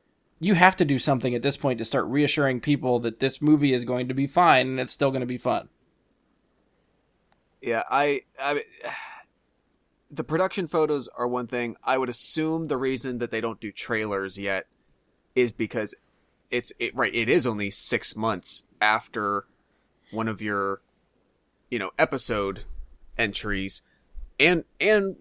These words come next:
Speaker 2: for the positive buzz that Last Jedi has been getting for months, you know, number one, they don't wanna detract from something that is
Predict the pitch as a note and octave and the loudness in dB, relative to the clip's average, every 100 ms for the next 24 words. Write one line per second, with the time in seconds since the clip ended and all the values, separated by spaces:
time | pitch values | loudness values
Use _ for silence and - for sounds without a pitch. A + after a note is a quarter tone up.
0 | - - D#3+ D3+ C3 A#2+ - D3+ D3 C#3 | -16 -2 2 4 2 -4 0 0 2 0
1 | B2 A2+ G#2 _ _ _ _ A#2 B2+ B2+ | 0 -2 -8 _ _ _ _ -4 0 2
2 | A2 G2+ G2+ - - A#2+ A2+ - A#2 A2 | 0 -2 -4 -4 0 2 2 0 2 4
3 | G#2+ G#2 G2+ G2+ G2+ G2+ F#2+ - F2 F#2+ | 4 2 -2 -4 -2 -2 -4 -6 -6 -2
4 | G#2+ F2+ - - - - - - - - | 0 0 -2 -4 -8 -18 -16 -14 -16 -18
5 | _ - A#2 F#2+ - _ _ _ _ _ | _ -6 -4 -4 -6 _ _ _ _ _
6 | _ - - - - D3 C3+ C3 B2+ A#2+ | _ -20 -20 -20 -4 -2 0 0 0 0
7 | D#3 D3+ B2 - - A2+ - - B2 B2 | 0 -2 -4 -6 -8 -6 -6 -2 0 0
8 | - - - _ _ _ - B2 A2+ B2 | -6 -10 -12 _ _ _ -8 -6 -4 -4
9 | G#2 G#2+ G#2 G#2 - G2+ G2 F#2 | -4 -6 -6 -10 -8 -6 -6 -8